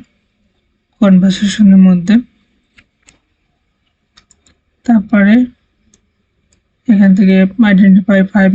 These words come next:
adjective, write the noun, their refer, নাউনই করতে হবে, নাউন লিখতে হবে এখান থেকে। এখানে অ্যাডজেক্টিভ আর নাউন তো আছে।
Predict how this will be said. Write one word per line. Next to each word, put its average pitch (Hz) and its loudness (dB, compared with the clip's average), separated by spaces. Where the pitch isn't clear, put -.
adjective, 190 -2
write 185 -2
the 190 2
noun, 175 -2
their 202 0
refer, 185 -4
নাউনই 180 2
করতে 190 -4
হবে, 214 0
নাউন 180 0
লিখতে 180 -2
হবে 185 2
এখান 190 2
থেকে। 190 0
এখানে 202 2
অ্যাডজেক্টিভ 180 -2
আর 185 0
নাউন 170 0
তো 190 -2
আছে। 175 -4